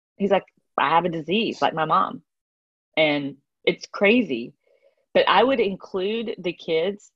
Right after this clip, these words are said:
as much. Now, I wouldn't talk about the, the, the consequences. I wouldn't, I don't, I didn't go tell them how many D W Is I had or what jail was like. I mean,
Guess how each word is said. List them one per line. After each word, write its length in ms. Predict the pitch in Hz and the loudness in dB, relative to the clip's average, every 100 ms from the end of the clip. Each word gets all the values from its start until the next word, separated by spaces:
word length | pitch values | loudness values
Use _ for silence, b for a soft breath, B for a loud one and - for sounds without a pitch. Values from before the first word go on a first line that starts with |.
| - | -4
as 160 | 175 | -4
much. 380 | 170 170 196 202 | -4 -2 -2 0
Now, 140 | 185 - | -2 0
I 120 | 185 | 0
wouldn't 360 | 196 262 247 233 | 2 2 2 -2
talk 260 | 214 214 | -2 -2
about 260 | 185 165 160 | 2 2 2
the, 120 | 180 - | -4 -10
the, 220 | 156 160 147 _ _ _ - | -6 -6 -6 _ _ _ -8
the 60 | 165 | -6
consequences. 920 | - 214 214 - 165 - - - 156 _ | 0 0 0 -8 -10 -10 -12 -14 -16 _
I 60 | 165 | 2
wouldn't, 320 | 196 233 214 - | 4 2 0 -2
I 120 | 226 | -2
don't, 180 | 254 - 180 | -2 -4 -6
I 80 | |
didn't 200 | 202 247 | -2 0
go 180 | 202 202 | 2 2
tell 300 | 190 - 180 | 0 -2 -2
them 160 | 185 175 | -2 -6
how 80 | 170 | -6
many 180 | 180 160 | -6 -4
D 140 | 151 | 2
W 280 | 170 151 135 | 4 4 2
Is 240 | 151 180 | 2 0
I 40 | 120 | 0
had 280 | 123 131 151 | 2 2 2
or 180 | 127 - | 0 0
what 200 | 156 165 | 0 2
jail 320 | 127 139 175 | 2 0 0
was 160 | 127 - | -2 -4
like. 320 | - 95 - | -4 -4 -4
I 60 | 170 | -4
mean, 220 | 185 | -4